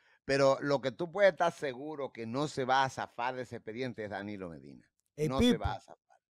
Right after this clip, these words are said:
Speaker 1: No, no puede, es que no puede. Ni Francisco Javier,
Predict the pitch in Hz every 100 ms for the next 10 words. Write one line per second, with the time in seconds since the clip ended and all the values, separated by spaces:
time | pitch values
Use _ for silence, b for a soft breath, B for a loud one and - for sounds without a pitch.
0 | _ _ _ _ _ _ - 104 - 131
1 | 156 143 190 220 175 - _ - 143 143
2 | 175 147 190 143 98 _ _ _ 143 165
3 | 139 131 151 160 147 117 110 127 127 95